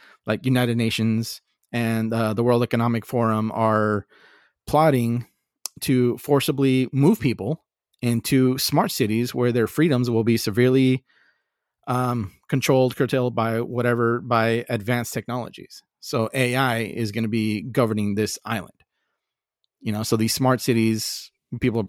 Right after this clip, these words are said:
buying up all these lands to develop it into a smart city, a more, uh, futuristic type land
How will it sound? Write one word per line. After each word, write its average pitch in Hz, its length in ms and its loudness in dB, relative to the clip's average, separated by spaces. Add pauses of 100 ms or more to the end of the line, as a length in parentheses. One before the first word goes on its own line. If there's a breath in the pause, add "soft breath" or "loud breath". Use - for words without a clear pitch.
buying 113 500 -2
up 120 160 -2
all 113 140 0
these 110 180 -4
lands 107 400 -4
to - 80 -12
develop 104 460 -2
it 98 140 -6
into 104 240 -10
a 90 40 -8
smart 101 240 -10
city, 95 220 -8
a 87 80 -8
more, 101 360 -4 (540 soft breath)
uh, 110 440 -2
futuristic 127 760 2
type 101 360 -4
land 104 600 -4